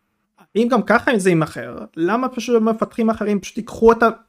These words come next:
את הסדרה הזאת על ידם, ויעשו איזה משהו, אולי, אולי לא שונה, אבל מרענן לדבר הזה, כי גיימפריק זה כבר הגיע למצב שאנחנו יודעים מה לצפות מהם.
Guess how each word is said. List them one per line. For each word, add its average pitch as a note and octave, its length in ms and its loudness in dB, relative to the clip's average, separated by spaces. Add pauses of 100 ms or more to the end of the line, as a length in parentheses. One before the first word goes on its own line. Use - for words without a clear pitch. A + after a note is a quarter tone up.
(280)
את F#3 80 -6
הסדרה F3+ 240 -2
הזאת F#3 160 -2
על F3 100 2
ידם, D3 420 -2 (300)
ויעשו E3 440 2
איזה C4+ 160 2
משהו, A3 500 0 (120)
אולי, A3 220 6
אולי A#3 320 4
לא A#3 100 2
שונה, A3+ 480 2
אבל D#3+ 260 0 (160)
מרענן F3+ 560 0 (960)
לדבר C#3+ 320 -2
הזה, F3+ 140 -4
כי F3+ 140 0
גיימפריק A#3+ 520 4
זה F#3 100 -4
כבר - 180 -2
הגיע F3 300 2
למצב G3+ 380 0
שאנחנו E3 360 0
יודעים E3 280 2
מה F3 60 4
לצפות F#3 420 -4
מהם. D#3+ 120 -8